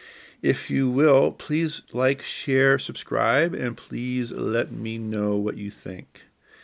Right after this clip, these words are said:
What is happening next with Janie and Gertie and Maud and Jim? Stay tuned, my friends. And again, uh, let me know what you think. Please comment,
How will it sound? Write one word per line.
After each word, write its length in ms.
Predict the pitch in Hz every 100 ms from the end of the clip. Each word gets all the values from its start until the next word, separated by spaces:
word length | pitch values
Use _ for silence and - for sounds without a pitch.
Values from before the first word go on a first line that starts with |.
| - - - - -
What 160 | 117
is 180 | 139 139
happening 540 | 120 131 - 135 131 113
next 320 | 127 135 -
with 120 | 120
Janie 380 | 117 120 131 127
and 140 | 110
Gertie 300 | 104 123 143
and 120 | 110
Maud 320 | 104 107 123 117
and 160 | 107
Jim? 420 | 101 110 135 160
Stay 400 | 143 - 120 143
tuned, 500 | 139 - 135 127 104
my 160 | 101 95
friends. 560 | - 107 107 113 107 - - - - - -
And 140 | 110
again, 440 | 110 113 120 117
uh, 200 | 113 107
let 180 | 110 135
me 120 | 170
know 220 | 170 135 123
what 80 |
you 60 | 117
think. 260 | - 107 -
Please 180 | 120
comment, 720 | - - 107 110 104 101 101